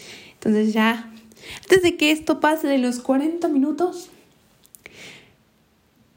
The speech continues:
esta, esto quería compartir contigo, este análisis del año sabático, de, de todo lo que te puede dar, de las ventajas que puede traer consigo.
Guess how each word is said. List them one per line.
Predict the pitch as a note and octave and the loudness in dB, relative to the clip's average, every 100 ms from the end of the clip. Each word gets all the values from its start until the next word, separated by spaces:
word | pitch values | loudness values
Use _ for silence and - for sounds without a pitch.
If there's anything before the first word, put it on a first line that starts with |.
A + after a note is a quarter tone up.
| _ _ _ | _ _ _
esta, | C#4 C#4 D4 B3+ A3 A3 - | -2 0 0 0 0 -2 -4
esto | - C4+ C#4+ | -6 -4 0
quería | A3+ A3 | 0 2
compartir | G#3+ G#3 F#3+ G3 F#3 | 0 -2 -2 -2 -2
contigo, | F#3 F#3+ F#3+ | -4 -2 -2
este | G3+ G#3 C4 - | -2 -2 -2 0
análisis | A#3 G#3+ G#3+ G#3+ G#3+ A3+ G#3+ G3+ | 0 0 0 0 0 0 0 0
del | F#3 F#3 F#3+ | -2 -2 -2
año | G3 G#3 | -2 -2
sabático, | G#3 G3 F#3+ G3 - G#3+ G#3 G#3+ - - - - - | -2 -4 -4 -6 -6 -4 -2 -6 -12 -20 -20 -20 -6
de, | G3+ G3+ G3 F#3+ F#3+ F#3+ G3+ - - _ _ _ _ _ _ _ _ _ _ _ - | -2 0 0 0 0 -2 -4 -12 -20 _ _ _ _ _ _ _ _ _ _ _ -4
de | G#3+ | -2
todo | A#3 D4+ | 2 2
lo | E4+ | 2
que | B3+ | 0
te | G#3 | -2
puede | G#3 B3+ A3 | 0 0 0
dar, | G#3 G#3+ A3 A3+ - - - _ - | -2 -2 -2 -4 -12 -20 -20 _ -10
de | - G#3 G3+ G3 G3 G#3 | -2 0 2 0 -2 -2
las | G#3+ | -2
ventajas | G#3+ G3 - C4+ | -2 -2 0 -2
que | - G#3+ | -2 -2
puede | G3+ | -2
traer | G3+ G3 F#3+ F#3 | 0 0 -2 -2
consigo. | F#3 F#3 - G3+ F#3+ F#3+ G3 | -4 -4 0 0 2 0 -2